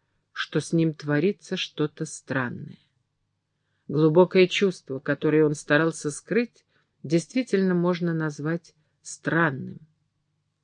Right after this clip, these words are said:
Он был в отчаянии от того, что бежал из крепости. Разумеется, он не признавался в причинах своей грусти, опасаясь таких вопросов,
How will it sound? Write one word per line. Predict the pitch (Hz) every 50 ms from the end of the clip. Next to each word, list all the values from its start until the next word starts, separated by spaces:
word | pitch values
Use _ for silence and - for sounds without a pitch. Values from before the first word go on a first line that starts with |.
| _ _
Он | - 151 156 156 147
был | 135 170 180 180
в | 156 147
отчаянии | 143 143 147 - - - - - - 196 214 220 202 165 139 131 123 120 123 117 117
от | 113 - _
того, | - 131 127 131 127 180 240 262 233 - _ _ _ _ _ _ _ _ _ _ _ _ _ _
что | _ - - - - - 147
бежал | 139 147 147 135 135 156 160 170 170
из | 170 - - -
крепости. | _ 185 180 165 139 - _ - - - _ _ _ _ _ _ _ _ _ _ _ _ _ _ _ _ _ _ _ _ _ _ _ _ _ _
Разумеется, | - 139 147 135 147 147 156 165 170 160 156 - - 170
он | 160 160 151 - _ _ _ -
не | 160 156
признавался | 151 - 160 151 143 151 147 156 202 247 247 208 - - 143
в | -
причинах | - - 151 143 - 160 156 147 139 143
своей | - - 147 147 147 151 151 147
грусти, | 147 170 196 190 156 - - - - 127 120 - - - - -
опасаясь | 131 - - 151 143 - - 156 147 143 139 -
таких | - 151 143 - - 143 - -
вопросов, | 143 139 135 - 180 226 240 - - 220